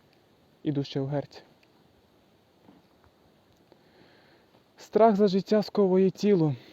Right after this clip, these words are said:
що цілим залишитись прагне війні. Та треба боротись. Робить своє діло для того, щоб вижити в клятій борні.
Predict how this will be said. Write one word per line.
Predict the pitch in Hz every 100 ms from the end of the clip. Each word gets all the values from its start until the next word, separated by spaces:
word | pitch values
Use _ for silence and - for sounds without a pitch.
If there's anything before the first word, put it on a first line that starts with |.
| - - - - _ _
що | - -
цілим | 160 - 156 151 151
залишитись | 143 147 - - -
прагне | - 147 147 147
війні. | 143 147 147 143 _ _ _ _ _ _ _ _ _ _ _ _ _ _ _ _ _ _ _ _ -
Та |
треба | 214 214
боротись. | 180 180 202 185 139 - _ _ _ _ _ _ _ _ _ _ _ _ _ _ _ _ -
Робить | 160 156 170 165
своє | - 156 156
діло | 151 160 151
для | 135 139
того, | 151 143 135 - _ _ _ _ _ _ _ - - _ _ _ _ _
щоб | - 147 135
вижити | 143 131 135 135
в | -
клятій | 143 131 135
борні. | 131 135 139